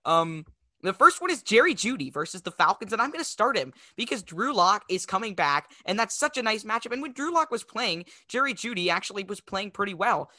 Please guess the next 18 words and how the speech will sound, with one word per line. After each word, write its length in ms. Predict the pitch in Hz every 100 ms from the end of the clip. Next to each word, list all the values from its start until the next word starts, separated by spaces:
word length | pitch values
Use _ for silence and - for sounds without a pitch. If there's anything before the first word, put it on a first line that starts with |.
| _
So, 280 | - 180 175
I 60 | 190
mean, 240 | 196 180 _ _ _
he, 160 | - 202
he 120 | 214
was 140 | 214 190
getting 260 | 175 196
some 180 | 208 214
targets, 560 | - 156 156 196 - - _ _ -
and 340 | 165 185 156 - 156
Drew 160 | 196
Lock 300 | 202 147 208
has 120 | 247 233
actually 280 | 202 247
shown 220 | 220 226 226
that 100 | 214
he 80 |
can 260 | 226 254